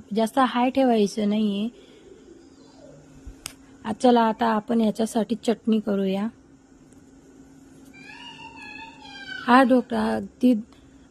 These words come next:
प-, दहा ते पंधरा मिनिटात तयार होतो. बघा, मी इथं तीन हे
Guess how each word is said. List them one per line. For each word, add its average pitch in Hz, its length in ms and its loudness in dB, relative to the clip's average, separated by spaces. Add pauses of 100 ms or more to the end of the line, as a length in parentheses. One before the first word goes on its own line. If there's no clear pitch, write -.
प-, 240 40 2 (120)
दहा 220 260 0
ते 262 100 0
पंधरा 233 360 2
मिनिटात 220 380 2 (120)
तयार 208 300 4
होतो. 208 480 -2 (640)
बघा, 226 300 4
मी 240 320 6
इथं 226 240 2 (160)
तीन 247 260 6
हे 240 200 2